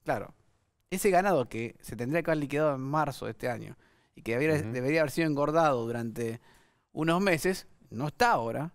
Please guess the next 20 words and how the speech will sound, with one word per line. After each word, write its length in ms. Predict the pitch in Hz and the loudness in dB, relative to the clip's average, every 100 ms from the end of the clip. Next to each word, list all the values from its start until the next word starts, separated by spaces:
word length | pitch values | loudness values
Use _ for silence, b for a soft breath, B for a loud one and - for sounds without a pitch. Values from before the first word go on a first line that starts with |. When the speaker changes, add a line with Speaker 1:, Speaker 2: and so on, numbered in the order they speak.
| _ - | _ -16
Speaker 1:
Entonces, 320 | 120 135 147 | -10 -6 -6
¿qué 80 | 156 | -4
pasó? 340 | 143 123 123 - _ _ _ _ | -4 -4 -8 -14 _ _ _ _
Se, 180 | 113 101 - | -14 -14 -16
se, 240 | - - - - | -20 -20 -18 -14
nos 160 | 113 120 | -8 -6
encontramos 340 | 131 143 120 | -4 -4 -4
con 100 | 113 | -4
que 60 | 120 | -4
no 40 | 139 | 0
había 140 | 151 | 0
carne 340 | 180 180 214 220 | 2 0 0 -4
y 80 | |
el 100 | 117 | -6
precio 260 | - 123 131 | -6 -6 -2
de 40 | |
la 40 | 117 | -2
carne 220 | 123 135 | -2 -4
se 100 | - | -4
disparó. 540 | 110 - 110 113 117 | -6 -6 -4 -4 -6